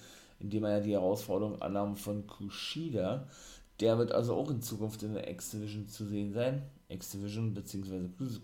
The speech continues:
Cruiserweight Division. X-Division heißt ja bei Impact Wrestling. Und auch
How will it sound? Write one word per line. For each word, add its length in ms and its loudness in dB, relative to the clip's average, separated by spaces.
Cruiserweight 800 -2
Division. 400 -4
X-Division 560 -4
heißt 320 -6
ja 300 -2
bei 240 2
Impact 680 -4
Wrestling. 380 4
Und 180 4
auch 160 6